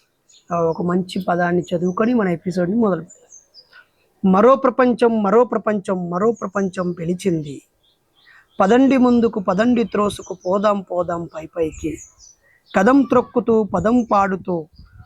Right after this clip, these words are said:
హృదంతరాళం గర్జిస్తూ, పదండి పోదాం వినబడలేదా మరో ప్రపంచం జలపాతం.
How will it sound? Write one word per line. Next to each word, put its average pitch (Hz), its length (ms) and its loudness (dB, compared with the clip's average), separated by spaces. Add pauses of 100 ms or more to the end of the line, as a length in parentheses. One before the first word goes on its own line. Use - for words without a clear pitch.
(280)
హృదంతరాళం 190 1080 2
గర్జిస్తూ, 160 680 -6 (220)
పదండి 240 340 2
పోదాం 202 520 0
వినబడలేదా 196 840 -2
మరో 220 300 0
ప్రపంచం 202 680 -6
జలపాతం. 165 680 -6